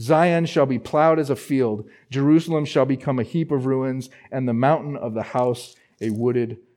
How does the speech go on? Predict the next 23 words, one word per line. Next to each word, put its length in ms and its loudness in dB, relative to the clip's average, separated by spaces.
height." 480 -10
There's 220 -2
two 220 -2
promises 560 0
of 120 -4
judgment 480 -2
here. 160 -2
The 80 -4
first 340 -2
is 100 -4
that 180 -4
God 260 0
is 120 -4
going 220 -4
to 120 -10
send 340 -4
an 120 -8
oppressor 680 -2
for 320 0
the 120 -4
oppressors. 920 -8
The 80 -4
Assyrians 800 0